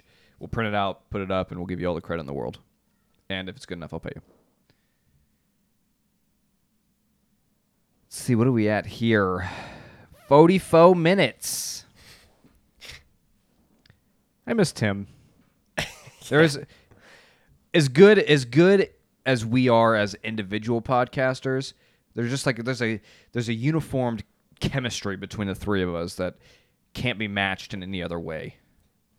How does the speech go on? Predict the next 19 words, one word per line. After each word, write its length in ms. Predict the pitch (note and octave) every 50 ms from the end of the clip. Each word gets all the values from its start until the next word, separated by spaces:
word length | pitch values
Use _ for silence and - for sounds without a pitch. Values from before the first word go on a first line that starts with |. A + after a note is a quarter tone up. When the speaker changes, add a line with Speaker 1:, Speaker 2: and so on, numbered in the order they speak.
| _ _ _
Speaker 2:
Yeah, 320 | - A#2+ A#2 G#2 F#2 E2 - - -
and 100 | G#2+ A2+
I'm 220 | A#2+ B2 A#2 G2+
sure 240 | - - D3+ D3+ C3+
he 140 | B2 C3 C3+
would 80 | C3 A#2+
have 80 | G#2+
had 140 | A2 G#2+ G#2+
a 40 | G2+
very 240 | F#2+ A2 G#2+ G#2+ G#2
unique 440 | G2+ G2+ G2 G2 G2 G2+ - _ -
perspective 720 | G2 F#2 - - - F#2+ F#2+ - - F#2 F2+ F2 E2 - - -
on, 500 | E2+ F2 F2 F2 F2 F2 F2 F2 F2 F2 - _ _ _ _ _ _ _ -
like, 240 | F2 E2+ D#2+ - -
the 80 | F2
Gold 240 | E2+ F#2 F#2 F2+ -
Cup 240 | - G#2 G2+ - -
game. 480 | G2+ G2+ G2 G2 G2 G2 F#2 F#2+ F#2 - _ _ _ _ _ _ _ _ _ _ _ -
Uh, 180 | F2 E2+ E2